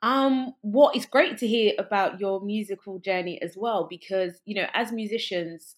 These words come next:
and, and I suppose as the audience who are watching, um, looking in, it's, you know, it's an industry of smoke and mirrors, you know. It's in some respects, you know, the gloss and the glamour, depending on, you know, which kind of genre you're in.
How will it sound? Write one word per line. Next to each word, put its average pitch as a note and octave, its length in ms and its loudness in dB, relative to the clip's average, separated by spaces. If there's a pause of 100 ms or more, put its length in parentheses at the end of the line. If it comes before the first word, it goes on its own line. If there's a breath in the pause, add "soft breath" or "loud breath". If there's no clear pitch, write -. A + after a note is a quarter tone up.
and, E3+ 240 -4
and E3+ 160 -6
I F3 160 -6
suppose F#3+ 440 -4
as F3 200 -4
the F#3+ 180 -16
audience F3+ 400 -4
who F#3+ 160 -8
are E3+ 100 -6
watching, E3+ 540 -6 (460 soft breath)
um, E3 360 -4
looking F3+ 360 -6
in, G3 520 -2
it's, - 360 -4 (300)
you G#3 100 -2
know, F#3 80 2
it's D#3+ 160 -2 (140)
an C#4 200 -4
industry B3 500 0
of E3+ 100 -6
smoke F#3 320 -6
and E3 80 -8
mirrors, F3+ 380 -8
you E3+ 140 -6
know. D#3+ 240 -6 (560 soft breath)
It's - 420 -2
in F#3 220 -2
some B3 280 -2
respects, - 540 -2
you F#3 80 -14
know, F#3 100 -2
the F3+ 100 -6
gloss F#3+ 360 -4
and F#3 80 -6
the E3+ 60 -4
glamour, F3+ 300 -2
depending F3+ 380 -8
on, D#3+ 240 -10 (180)
you F3 100 -10
know, D3+ 100 -8
which - 400 -10
kind D3 140 -10
of C3+ 80 -12 (340)
genre E3+ 340 -4
you're D3 200 -10
in. E3+ 240 -6